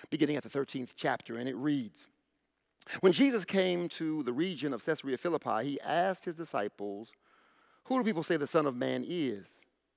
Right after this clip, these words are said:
They replied, 'Some say John the Baptist, others say Elijah, and still others Jeremiah or one of the prophets.' 'But what about you?'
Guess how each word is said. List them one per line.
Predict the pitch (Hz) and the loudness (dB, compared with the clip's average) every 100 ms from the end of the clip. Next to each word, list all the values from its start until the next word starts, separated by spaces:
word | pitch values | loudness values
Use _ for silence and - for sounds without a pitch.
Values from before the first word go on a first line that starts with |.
| _ | _
They | 139 | -4
replied, | 135 139 135 151 | -2 2 4 4
'Some | - 151 160 | 2 0 2
say | 151 147 | 2 0
John | 127 127 135 143 | 0 0 0 0
the | |
Baptist, | 127 123 120 135 117 | 0 -2 0 -4 -4
others | 123 135 131 | -4 -4 -4
say | 131 127 | -2 -2
Elijah, | 120 113 117 107 | 0 0 0 -4
and | 117 | -6
still | 123 143 127 - | -6 -4 -4 2
others | 143 120 117 | 0 2 -4
Jeremiah | 107 113 110 123 135 113 | -2 -2 0 2 4 2
or | 104 117 | -2 -2
one | 117 131 147 | -2 -2 -2
of | - 110 113 107 | -2 -2 -2 -6
the | |
prophets.' | - 143 127 - - - | -6 -6 -6 -6 -10 -4
'But | 247 302 262 _ _ _ _ _ _ _ _ _ _ _ _ _ _ _ _ _ - | 2 2 2 _ _ _ _ _ _ _ _ _ _ _ _ _ _ _ _ _ -2
what | 277 | 4
about | 220 180 - | 4 4 0
you?' | 220 147 98 | -2 -2 -2